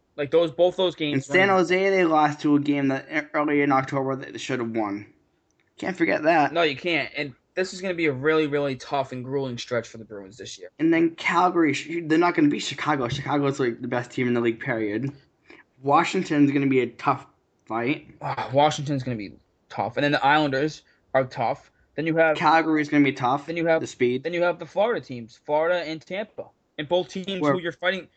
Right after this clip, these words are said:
Speaker 1: you're fighting with in your own division for playoff seeding. So both those, th-, that's gonna be, that's tough. And then
Speaker 2: And
Speaker 1: they
Speaker 2: that's why I'm holding to that prediction that the Bruins are gonna play themselves out.
Speaker 1: And then after they play, the, after they go on the West Coast trip, right?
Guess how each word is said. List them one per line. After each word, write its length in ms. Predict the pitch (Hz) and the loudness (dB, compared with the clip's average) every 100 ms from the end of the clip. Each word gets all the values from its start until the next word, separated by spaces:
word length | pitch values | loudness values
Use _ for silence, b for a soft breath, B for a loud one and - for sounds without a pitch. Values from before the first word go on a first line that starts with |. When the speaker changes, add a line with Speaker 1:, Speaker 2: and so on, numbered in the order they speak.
| _ _ _ _ - | _ _ _ _ -8
Speaker 1:
you're 80 | 156 | -2
fighting 280 | 185 214 | 0 0
with 140 | 160 147 | -2 -6
in 80 | 151 | -6
your 140 | 156 | -6
own 100 | 165 | -6
division 340 | 147 190 160 | -6 -8 -8
for 140 | 131 139 | -10 -10
playoff 340 | - 247 143 | -6 -6 -6
seeding. 260 | - 110 - _ _ _ | -10 -16 -18 _ _ _
So 120 | - | -8
both 220 | 151 196 214 | 0 2 4
those, 220 | 233 208 - | 4 2 -2
th-, 140 | 196 | 0
that's 160 | 180 190 | 0 0
gonna 140 | 226 | -6
be, 120 | 226 | -10
that's 260 | 214 208 214 | -4 -4 -4
tough. 560 | - - 320 - _ _ _ _ _ _ _ _ _ _ _ - | -14 -18 -18 -18 _ _ _ _ _ _ _ _ _ _ _ -6
And 80 | 196 | -2
then 80 | 185 | 4
Speaker 2:
And 40 | |
Speaker 1:
they 40 | 170 | 4
Speaker 2:
that's 160 | 160 170 | 2 0
why 140 | 175 | 0
I'm 120 | 175 | 0
holding 360 | 170 165 165 165 | 0 2 4 2
to 100 | 156 | 2
that 200 | 147 147 | -4 -2
prediction 320 | 151 156 156 | -4 -4 -4
that 120 | 147 135 | -6 -6
the 60 | |
Bruins 580 | 127 - 135 135 135 147 | -14 -8 0 4 4 4
are 40 | |
gonna 140 | 147 135 | 2 0
play 200 | 135 123 | 0 0
themselves 420 | 123 123 120 120 _ | 0 0 -2 -2 _
out. 320 | 131 120 - - B B B B | -2 0 -2 -8 B B B B
Speaker 1:
And 80 | 180 | -6
then 100 | 214 | -2
after 240 | 202 220 233 | 0 0 -2
they 140 | 226 | -4
play, 460 | 196 214 208 190 - _ _ _ _ _ _ _ _ 170 | -2 -2 -2 -6 -10 _ _ _ _ _ _ _ _ -2
the, 140 | 170 175 | 0 2
after 200 | 196 214 | 0 0
they 100 | 202 | -2
go 100 | 208 185 | -2 -2
on 140 | 160 | -4
the 60 | 160 | -2
West 220 | 160 156 | -2 -2
Coast 240 | 156 139 - | -4 -4 -4
trip, 180 | 127 117 | -6 -4
right? 220 | 139 | -6